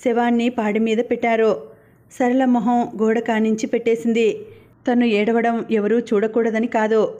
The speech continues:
తను ఏడవటం లేదని ఎవరూ అనుకోకూడదని. బ్రాహ్మలు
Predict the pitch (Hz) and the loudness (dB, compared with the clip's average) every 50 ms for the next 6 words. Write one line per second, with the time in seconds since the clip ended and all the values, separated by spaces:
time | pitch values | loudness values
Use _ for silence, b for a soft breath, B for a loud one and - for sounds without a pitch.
0 | - - 226 214 220 226 214 202 196 202 214 220 220 240 233 233 220 208 208 220 | -8 -4 -2 -2 0 0 0 0 0 0 0 0 0 0 0 0 0 0 0 0
1 | 214 220 240 247 240 - - 220 208 196 202 226 226 208 196 190 - 233 233 233 | 0 0 0 0 -2 -2 -2 -2 0 0 0 0 0 -2 -2 -2 -2 -2 -2 0
2 | 240 220 226 226 226 226 226 220 196 165 - - b b b b b b b b | 0 0 0 0 0 0 0 -2 -2 -2 -4 -10 b b b b b b b b
3 | b b b b b b - - 214 208 214 226 214 226 214 214 220 220 214 | b b b b b b -4 -2 0 0 0 0 0 0 2 2 2 0 0